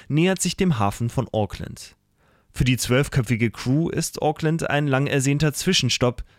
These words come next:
Die Rainbow Warrior wird freundlich empfangen. Zahlreiche kleine Boote kommen Greenpeace entgegen und geleiten das Schiff in den Hafen. Greenpeace sind in Neuseeland gerne gesehen. Das Land hat sich Umweltschutz groß auf die Fahne geschrieben.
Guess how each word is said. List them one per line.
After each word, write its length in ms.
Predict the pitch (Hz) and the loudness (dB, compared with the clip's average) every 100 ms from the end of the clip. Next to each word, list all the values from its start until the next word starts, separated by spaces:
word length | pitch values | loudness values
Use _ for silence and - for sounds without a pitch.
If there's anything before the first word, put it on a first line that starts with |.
| _ _ _ 180 | _ _ _ -2
Die 80 | |
Rainbow 500 | 208 196 220 202 185 | 2 2 2 2 4
Warrior 440 | 147 139 151 151 151 | 4 4 4 4 2
wird 240 | 139 160 | 0 -2
freundlich 480 | - - 98 95 107 | -2 -4 -2 -4 -8
empfangen. 480 | - 135 - - - _ _ _ _ _ _ | -8 -6 -4 -6 -10 _ _ _ _ _ _
Zahlreiche 560 | - 120 135 135 135 127 | -4 0 2 2 0 -2
kleine 320 | - 135 170 | 0 2 2
Boote 320 | 143 143 151 | 2 2 0
kommen 320 | - 175 196 | 0 0 0
Greenpeace 500 | 147 139 180 175 175 | 0 0 0 0 -4
entgegen 500 | - 170 - 131 135 | -4 -4 0 0 0
und 200 | - 165 | -4 -4
geleiten 400 | - 123 104 - | 0 0 0 -2
das 120 | 131 127 | -2 -2
Schiff 260 | - 92 | -2 -4
in 100 | - | -4
den 200 | 117 120 | -2 -2
Hafen. 360 | 90 - - - _ _ _ _ _ _ _ _ _ _ _ _ _ _ _ _ _ _ _ _ _ _ _ _ _ | -6 -12 -14 -20 _ _ _ _ _ _ _ _ _ _ _ _ _ _ _ _ _ _ _ _ _ _ _ _ _
Greenpeace 760 | 120 127 165 156 170 185 196 - | 0 2 2 2 2 2 0 -2
sind 240 | 196 185 | -2 -2
in 240 | - 180 | 0 2
Neuseeland 580 | 180 180 143 151 165 170 | 4 4 4 4 2 2
gerne 240 | 151 160 165 | 0 2 2
gesehen. 480 | 170 175 175 123 - - _ _ | 0 0 0 -2 -6 -18 _ _
Das 200 | 143 147 | 0 0
Land 320 | 120 110 156 | 0 -2 -2
hat 140 | 147 156 | -4 -4
sich 220 | 160 - | -6 -4
Umweltschutz 580 | 131 147 147 - 175 - | 0 2 0 -2 -4 -6
groß 300 | - 120 - | -4 -4 -4
auf 160 | 135 | -6
die 100 | - | -8
Fahne 320 | 160 190 117 95 | -4 -2 -2 -4
geschrieben. 500 | - - 98 - | -8 -10 -12 -14